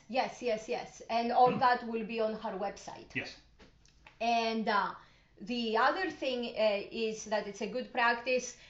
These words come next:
Speaker 1: unless it gets you into trouble with your neighbors, is, uh, to cover the shades, uh, to,
Speaker 2: Yep.
Speaker 1: uh, shut the shutters on the airplane windows,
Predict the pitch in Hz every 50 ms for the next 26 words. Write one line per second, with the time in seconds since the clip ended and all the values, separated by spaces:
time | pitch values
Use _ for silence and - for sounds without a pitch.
0 | - _ - 240 240 240 240 269 262 254 - 302 240 196 214 247 247 240 - -
1 | 285 269 254 233 240 226 220 220 233 233 226 226 247 254 247 254 240 - - 226
2 | 214 202 202 196 196 196 202 214 214 262 320 330 339 330 - - - - - 247
3 | 254 247 214 - - - - - - - 185 247 247 226 - - 247 233 - -
4 | 262 254 247 233 294 285 277 254 240 240 233 220 214 208 190 - - - 247 233
5 | 220 196 170 - 185 - - - - - - 175 190 180 - 233 220 214 208 202
6 | 196 - - 196 196 175 165 - - - - - - - - - 233 220 196 -
7 | - - - - 190 208 214 - - 240 226 226 226 220 202 190 185 - - -
8 | - 208 202 202 196 202 202 196 202 208 214 208 208 214 202 196 208 202 190 196
9 | 196 196 190 175 165 - - - -